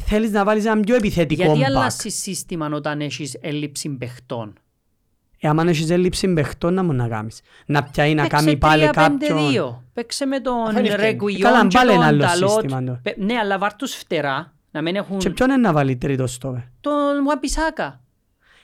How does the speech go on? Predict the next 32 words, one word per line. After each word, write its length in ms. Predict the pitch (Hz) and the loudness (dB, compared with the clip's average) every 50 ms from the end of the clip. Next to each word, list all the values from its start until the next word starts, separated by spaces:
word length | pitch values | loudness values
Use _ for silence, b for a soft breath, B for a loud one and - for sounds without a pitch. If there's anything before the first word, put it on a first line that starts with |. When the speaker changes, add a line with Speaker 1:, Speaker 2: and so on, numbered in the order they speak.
| b b | b b
Speaker 1:
Ε, 80 | - 302 403 453 480 480 | -12 -8 -8 -6 -6 -6
εντάξει, 220 | 427 - - 185 220 254 | -6 -6 -4 -2 0 0
Speaker 2:
Lindelof. 100 | 254 - | 2 4
Speaker 1:
δεν 40 | 190 180 | 4 4
έδειξε 280 | - - 147 - - 160 | 4 2 -2 -2 -2 0
ότι 80 | 147 143 | 0 2
Speaker 2:
Επίσης, 240 | 139 139 143 139 139 | 2 2 2 2 2
Speaker 1:
μπορεί 160 | 139 139 139 | 2 2 2
να 100 | 135 135 | 2 2
κάνει 180 | 131 135 135 139 | 2 2 2 2
Speaker 2:
κοίταξε, 160 | 139 139 - - 131 | 0 0 0 0 0
Speaker 1:
το 80 | 131 | 2
Speaker 2:
ο, 20 | 135 | 2
Speaker 1:
πράγμα. 160 | - 233 233 | 2 2 2
Speaker 2:
ο, 40 | 240 | 2
Speaker 3:
Maguire. 300 | 285 285 269 240 185 - | 2 4 2 2 2 2
Speaker 2:
όσον 260 | 214 233 226 330 339 | 2 2 0 0 -2
και 80 | 285 302 | -2 -2
αν 80 | 277 214 | -2 -2
δεν 80 | 226 214 | -4 -6
σ' 100 | - - | -4 -4
αρέσει 200 | 196 185 170 - | -4 -4 -4 -4
και 80 | - 190 | -4 -4
ο 40 | 175 | -2
Maguire, 600 | 160 160 156 143 147 147 135 131 127 120 127 156 - 208 | -2 -2 -2 -2 0 0 0 0 -2 -2 -4 -4 -4 -4
αναγκαστικά 760 | 196 202 190 196 190 185 180 - - - - 175 147 160 160 | -4 -4 -4 -4 -4 -4 -6 -6 -8 -8 -8 -6 -4 -2 -2
όταν 220 | 190 202 247 226 | -2 -2 -4 -4
έχεις 240 | 220 226 214 254 262 | -4 -4 -6 -6 -6
έναν 240 | 262 247 220 202 180 | -6 -4 -4 -4 -4
παίχτη 520 | 156 156 135 123 - - 143 123 127 131 b b b b b | -4 -6 -6 -8 -10 -12 -10 -10 -10 -12 b b b b b
κάποιου 380 | - 165 165 - _ - 196 | -4 -4 -4 -6 _ -8 -8
υπόβαθρου, 800 | 180 139 131 160 160 156 165 151 127 - - - 117 110 113 123 | -8 -6 -4 -4 -2 -2 -2 -4 -4 -6 -10 -12 -12 -12 -12 -14